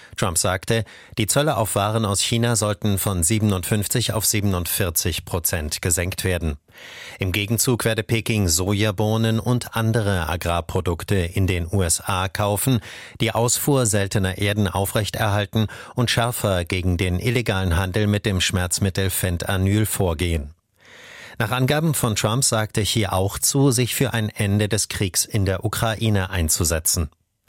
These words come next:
Der U-S-Präsident äußerte sich nach seinem Gespräch mit dem chinesischen Staatschef in der südkoreanischen Stadt Pusan. Unmittelbar vor dem Treffen mit Xi hatte Trump die Wiederaufnahme neuer Atomwaffentests seines Landes angeordnet.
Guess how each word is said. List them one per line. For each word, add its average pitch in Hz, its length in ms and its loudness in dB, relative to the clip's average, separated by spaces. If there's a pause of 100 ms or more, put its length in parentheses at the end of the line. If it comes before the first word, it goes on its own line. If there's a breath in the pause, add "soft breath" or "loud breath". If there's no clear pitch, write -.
(680 loud breath)
Der 113 160 0
U-S-Präsident 113 680 0
äußerte 120 380 0
sich 101 220 -2
nach 98 180 2
seinem 104 300 0
Gespräch 101 480 -2
mit 110 120 2
dem 98 140 2
chinesischen 98 560 2
Staatschef 98 640 0 (280 loud breath)
in 110 140 -2
der 98 120 2
südkoreanischen 87 920 0
Stadt - 420 -2
Pusan. 92 600 -2 (800 loud breath)
Unmittelbar 92 840 2
vor 104 280 0
dem 107 120 0
Treffen 104 380 0
mit 98 140 0
Xi 110 360 0 (340 loud breath)
hatte 117 220 0
Trump 113 300 0
die 113 160 2
Wiederaufnahme 104 640 0
neuer 98 400 0
Atomwaffentests 95 1120 0
seines 82 360 0
Landes 82 380 0
angeordnet. 87 840 -2